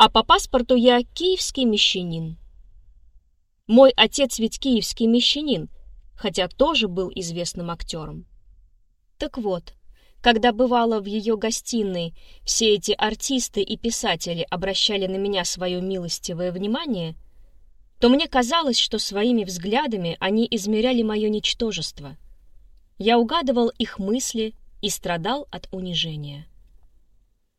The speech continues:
Сорин. «Кстати, скажи, пожалуйста, что за человек этот беллетрист? Не поймешь его.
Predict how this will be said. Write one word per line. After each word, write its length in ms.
Сорин. 540
«Кстати, 480
скажи, 400
пожалуйста, 680
что 260
за 120
человек 540
этот 220
беллетрист? 760
Не 140
поймешь 480
его. 320